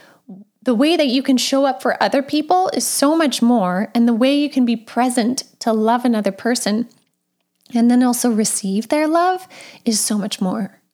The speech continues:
So if you synchronistically meet a partner who does really value their own self-love and care,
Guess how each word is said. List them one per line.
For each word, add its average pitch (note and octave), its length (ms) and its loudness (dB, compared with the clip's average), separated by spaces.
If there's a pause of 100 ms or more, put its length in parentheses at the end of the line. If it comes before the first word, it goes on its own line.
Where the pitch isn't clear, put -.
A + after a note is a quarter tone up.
(760)
So B3+ 220 2
if A#3+ 140 -4
you C#4 300 2
synchronistically C4+ 1000 0
meet B3 440 2 (100)
a - 40 -4
partner G#3 720 -2 (300)
who C#4 400 0 (600)
does B3+ 600 0
really A3+ 260 2
value G#3+ 500 2
their G3+ 260 0
own D4+ 280 2
self-love G3+ 560 0
and F#3+ 140 0
care, F#3 440 -4